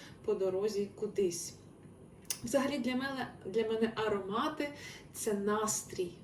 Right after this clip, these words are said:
це головне, що мені він дає. Впевненість у собі, настрій і, м, така дівоча, дівоче щастя. Отже, серед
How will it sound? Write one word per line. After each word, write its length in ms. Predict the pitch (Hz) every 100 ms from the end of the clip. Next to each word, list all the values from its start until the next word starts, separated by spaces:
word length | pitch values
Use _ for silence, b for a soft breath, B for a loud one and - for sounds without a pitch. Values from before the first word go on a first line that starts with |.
| -
це 180 | -
головне, 640 | 226 269 247 226 202 226 254
що 340 | - - 208
мені 280 | 208 208 226
він 100 | 196 190
дає. 240 | 196 180 - B B B
Впевненість 1000 | - - 277 262 240 226 226 226 240 - -
у 100 | 220
собі, 720 | - 214 196 185 277 339 349 - -
настрій 840 | 170 190 269 311 - - - 285 285 B B B B B
і, 340 | - 214 214 214
м, 160 | 202 208 - - - 190 B B B B B - B B B B -
така 520 | - 226 208 202 196 196 - B B B B B - - 208
дівоча, 1120 | 226 214 - 285 359 349 - - - 285 277 -
дівоче 460 | 240 240 359 - 233
щастя. 920 | - - - 196 156 - - - 190 - - B B B B B B - -
Отже, 480 | 262 254 208 220
серед 540 | 214 - 269 233 226